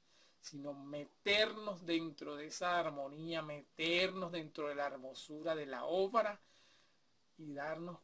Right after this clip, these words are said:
cuenta de la combinación de acordes que tiene, porque eso es ser sensible a lo más mínimo dentro de esa pieza musical. Así que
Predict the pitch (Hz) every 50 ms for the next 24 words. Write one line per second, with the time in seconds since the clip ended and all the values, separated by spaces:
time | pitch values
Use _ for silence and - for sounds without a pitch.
0 | _ - 180 170 160 165 160 - - 190 185 - 247 240 175 156 156 156 156 151
1 | 143 - - 160 151 156 147 143 156 160 156 151 143 - - 170 170 190 196 196
2 | 190 175 151 - - 190 190 196 202 180 160 - _ - 160 143 - - 147 143
3 | 143 135 131 123 117 113 110 _ _ _ _ _ _ _ _ _ _ _ _ _
4 | _ _ _ _ _ _ _ _ - 156 151 139 127 - 139 135 135 147 156 156
5 | - - 190 196 196 190 180 185 - - - - _ _ _ _ _ _ _ _
6 | _ _ - - - - 170 175 208 233 233 233 226 - - 170 160 147 139 131
7 | - - - - 226 247 269 247 269 269 262 - - - _ - - 156 151 156
8 | 147 147 147 143 135 139 147 170 196 202 - - 185 185 202 220 220 226 220 214
9 | 208 208 233 - - 147 135 151 170 185 208 220 226 226 214 202 190 175 160 -
10 | - 160 151 147 135 135 135 135 131 127 127 - - 147 143 - - 139 135 135
11 | 131 127 - - 147 135 131 127 123 - 131 123 - - - 117 120 - - _
12 | _ _ _ _ _ _ _ - 180 180 - - 180 160 156 - - -